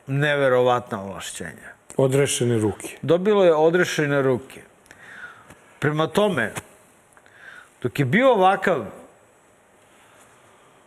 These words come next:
Speaker 1: kada je bio ministar policije, nem sumnji kakav će da bude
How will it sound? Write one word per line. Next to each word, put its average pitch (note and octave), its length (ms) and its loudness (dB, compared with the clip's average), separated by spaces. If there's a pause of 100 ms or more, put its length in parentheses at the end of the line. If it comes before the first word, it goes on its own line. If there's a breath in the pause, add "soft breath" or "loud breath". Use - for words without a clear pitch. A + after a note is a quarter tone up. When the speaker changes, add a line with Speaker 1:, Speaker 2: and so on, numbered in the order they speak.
Speaker 1:
kada C#3 220 -2
je C#3+ 60 0
bio F3 180 2
ministar G3 500 0
policije, D#3 680 0 (1200)
nem F#3+ 260 -2
sumnji D#3 540 0 (120)
kakav D3+ 300 0
će D3 180 -2
da C3+ 100 2
bude B2+ 480 0